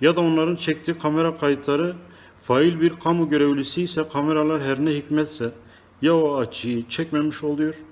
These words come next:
veya o esnada kameraların sonradan çalışmadığı anlaşılmış oluyor. Genelge tam da bu koruma zırhını destekler mahiyettedir. Hukuk devleti iddiasındayız.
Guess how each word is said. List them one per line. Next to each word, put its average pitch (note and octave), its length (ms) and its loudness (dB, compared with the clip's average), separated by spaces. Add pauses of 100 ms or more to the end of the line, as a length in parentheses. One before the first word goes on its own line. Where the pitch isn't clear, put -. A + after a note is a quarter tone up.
(480)
veya D#3 200 4
o D#3 160 4
esnada C3 420 -2
kameraların B2+ 720 -2 (340)
sonradan C3+ 580 0 (260)
çalışmadığı G2 800 -6 (260)
anlaşılmış F#2 600 -10
oluyor. F2+ 320 -14 (680)
Genelge C#3 480 2
tam D#3 320 -2
da C#3+ 240 -2 (420)
bu C#3+ 180 -4
koruma B2+ 360 0
zırhını A#2 600 -4 (200)
destekler A2 460 -4
mahiyettedir. F#2+ 840 -12 (600)
Hukuk F3+ 280 -6
devleti D3+ 680 2 (100)
iddiasındayız. G2 920 -6